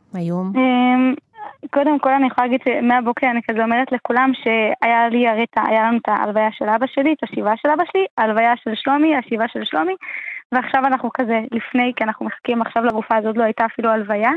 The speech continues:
Speaker 2: ו-, ואני אומרת, פעם ראשונה שאני, אני צריכה לקום לילד, כאילו, יש לי פתאום, יש לי ילד בן שנתיים וחצי, ופתאום אני אומרת, "איזה מוזר זה שאני כל הלילה מתפרקת בבכי,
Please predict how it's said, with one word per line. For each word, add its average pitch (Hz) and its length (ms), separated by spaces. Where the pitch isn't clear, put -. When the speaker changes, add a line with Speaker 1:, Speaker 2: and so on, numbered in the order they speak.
Speaker 2:
ו-, 240 280
ואני 240 120
אומרת, 277 220
פעם 311 220
ראשונה 285 280
שאני, 240 480
אני 240 140
צריכה 240 260
לקום 262 280
לילד, 240 480
כאילו, 233 240
יש 233 140
לי 254 80
פתאום, 233 220
יש 233 340
לי 247 60
ילד 233 240
בן 233 120
שנתיים 233 420
וחצי, - 360
ופתאום 320 320
אני 285 80
אומרת, 262 300
"איזה 262 200
מוזר 240 420
זה 233 120
שאני 233 220
כל - 180
הלילה 262 340
מתפרקת 247 640
בבכי, 233 360